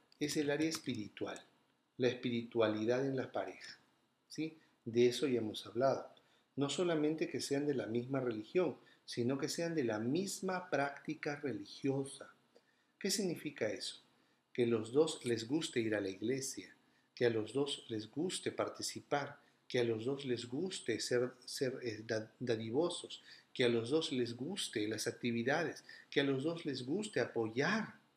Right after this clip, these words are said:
Me dejo entender, no solamente, eh, que seamos bautizados o adventistas del séptimo mediodía,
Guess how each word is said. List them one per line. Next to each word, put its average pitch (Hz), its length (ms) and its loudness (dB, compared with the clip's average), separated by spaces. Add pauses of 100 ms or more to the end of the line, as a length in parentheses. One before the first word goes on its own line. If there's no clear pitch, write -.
(760)
Me 113 140 2
dejo 127 240 2
entender, 143 500 2 (240)
no 143 120 2
solamente, 143 720 2 (260)
eh, 110 240 -2
que 104 140 -6
seamos 123 420 2
bautizados 113 840 2 (360)
o 120 140 8
adventistas 110 680 2
del 110 140 -2
séptimo 120 520 2
mediodía, 117 600 0